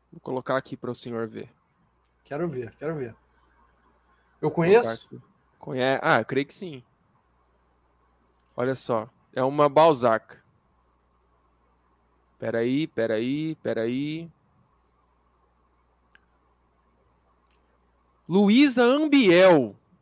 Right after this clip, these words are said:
Speaker 2: Eita, essa é das antigas, hein? Cinquenta anos.
Speaker 1: Essa daí é da época da, da Rita Cadillac.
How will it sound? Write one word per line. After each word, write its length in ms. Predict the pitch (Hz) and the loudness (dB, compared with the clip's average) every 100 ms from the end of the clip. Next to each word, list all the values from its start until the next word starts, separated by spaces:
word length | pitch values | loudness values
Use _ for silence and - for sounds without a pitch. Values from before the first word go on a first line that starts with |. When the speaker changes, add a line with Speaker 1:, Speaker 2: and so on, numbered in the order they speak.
| _ | _
Speaker 2:
Eita, 640 | 160 202 196 147 - - | -4 -2 -4 -6 -8 -8
essa 160 | 143 196 | -6 -2
é 20 | |
das 180 | 220 233 | 0 0
antigas, 460 | 277 - 254 226 208 | -2 -6 -2 0 0
hein? 120 | 208 | -6
Cinquenta 640 | - 185 175 208 262 247 | -8 -8 -4 -4 -2 0
anos. 640 | 220 214 240 170 - - _ _ _ - | 2 2 0 -4 -8 -20 _ _ _ -14
Speaker 1:
Essa 280 | 123 - 143 | -8 -4 2
daí 240 | 147 156 | 4 4
é 100 | 196 | 4
da 80 | 196 | 6
época 340 | 185 190 226 | 4 4 2
da, 220 | 220 226 | 2 4
da 180 | 175 170 | 4 4
Rita 320 | 156 175 - | 2 -2 -4
Cadillac. 760 | 220 214 285 233 180 180 - - | -4 -4 -2 2 4 2 -4 -20